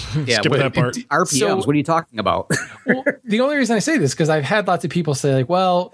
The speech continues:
Speaker 1: like you just said, Matt, "Well, I only have a midi lathe." Well, I, I don't know. I mean, I suppose if the turning bug, like, takes a hold of you and that's what you,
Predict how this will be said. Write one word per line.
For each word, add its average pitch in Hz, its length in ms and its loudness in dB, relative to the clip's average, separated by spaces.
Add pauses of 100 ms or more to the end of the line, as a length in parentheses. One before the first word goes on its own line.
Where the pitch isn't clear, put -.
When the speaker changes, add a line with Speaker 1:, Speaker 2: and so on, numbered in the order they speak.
Speaker 1:
like 151 180 0
you 208 80 2
just 175 200 0
said, 147 180 0
Matt, 120 180 0
"Well, 143 300 0
I 156 160 2
only 170 280 2
have 135 440 0
a 113 420 -2
midi 131 300 2
lathe." 92 380 -4
Well, 127 260 2 (600)
I, 190 340 -2
I - 20 0
don't 269 140 2
know. 185 160 0
I 101 80 -4
mean, 139 160 2
I 156 80 0
suppose 226 300 -2
if 139 140 0
the 127 100 0
turning 165 360 2
bug, 120 260 0
like, 101 240 -4
takes 131 280 -2
a 117 40 -2
hold 120 260 2
of 131 120 0
you 151 180 2
and 107 160 0
that's - 220 0
what 131 140 -2
you, 110 340 2